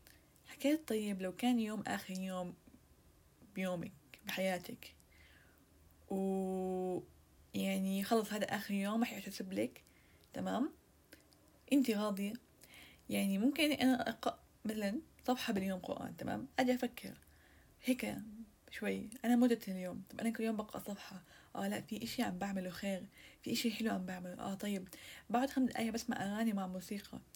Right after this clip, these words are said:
طب مش هدول إنه غلط؟ مش أثام؟ ما في شك إنه أحكي: "لا،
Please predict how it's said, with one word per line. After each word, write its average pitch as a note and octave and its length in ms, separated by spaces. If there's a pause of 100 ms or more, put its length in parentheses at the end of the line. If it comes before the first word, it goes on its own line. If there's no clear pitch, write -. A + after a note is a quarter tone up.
(340)
طب F#3+ 120
مش G3 240
هدول G#3 240
إنه G3 260
غلط؟ F#3+ 280 (560)
مش G3 140
أثام؟ G#3 460 (260)
ما C4+ 160
في F4 220
شك - 380
إنه B3+ 160
أحكي: B3+ 240
"لا، D4 220